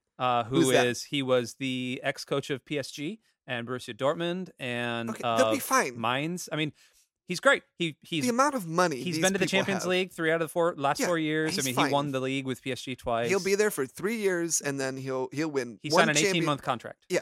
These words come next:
Speaker 2: he'll, it, there you go.
Speaker 1: <laughs>
Speaker 2: He'll, and, and they'll, they'll extend him
Speaker 1: A year.
Speaker 2: another, another year,
Speaker 1: And then
Speaker 2: but
Speaker 1: he'll
Speaker 2: he
Speaker 1: get fired.
Speaker 2: won't, yeah, well, but he won't live out the, that whole year contract.
Speaker 1: Yes.
Speaker 2: I just, like, the amount of money. I always,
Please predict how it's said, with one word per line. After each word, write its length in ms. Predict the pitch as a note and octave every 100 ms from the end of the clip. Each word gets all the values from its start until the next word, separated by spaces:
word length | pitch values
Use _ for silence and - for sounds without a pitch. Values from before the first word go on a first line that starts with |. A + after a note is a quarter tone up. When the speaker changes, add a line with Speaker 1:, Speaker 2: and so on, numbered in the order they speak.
| -
Speaker 2:
he'll, 160 | G3+ G3 - -
it, 200 | G3+ E4 -
there 100 | G#3+
you 60 | F#3
go. 120 | C#3 - -
Speaker 1:
<laughs> 160 | D#4 -
Speaker 2:
He'll, 80 | G#3
and, 140 | G#3 -
and 140 | G#3 G3+
they'll, 160 | G#3 G#3
they'll 180 | G3+ G#3+
extend 500 | G#3+ - - B3+ B3+
him 360 | F#3+ E3 F3 F3+ _ E3+
Speaker 1:
A 120 | F3+
year. 120 | D#3+
Speaker 2:
another, 280 | G3 A#3+ B3
another 360 | F3+ F3 F#3 A#3
year, 220 | A3 F#3+
Speaker 1:
And 80 | D3+
then 80 | C3+
Speaker 2:
but 60 |
Speaker 1:
he'll 80 | C#3
Speaker 2:
he 40 | F3
Speaker 1:
get 0 |
fired. 100 | F3+
Speaker 2:
won't, 100 | F3+ -
yeah, 120 | E3+
well, 140 | D3 D#3+
but 180 | D#3 F3+
he 100 | F3+
won't 220 | F#3+ F#3
live 160 | F3 E3
out 200 | E3+ D#3+ _
the, 280 | C3+ D3+ C#3+
that 180 | D3 C#3
whole 160 | D3+
year 180 | D3+ D3
contract. 460 | - C3 G#2+ A2+ A2
Speaker 1:
Yes. 280 | G#2 - - _ _ _ -
Speaker 2:
I 60 | F3
just, 320 | A#3+ B3+ - F3+
like, 200 | F3 D3
the 100 | F#3
amount 260 | F3 G#3+
of 80 | G#3
money. 200 | E3+ D#3 -
I 100 | A3+
always, 440 | C#4+ A#3+ F3+ -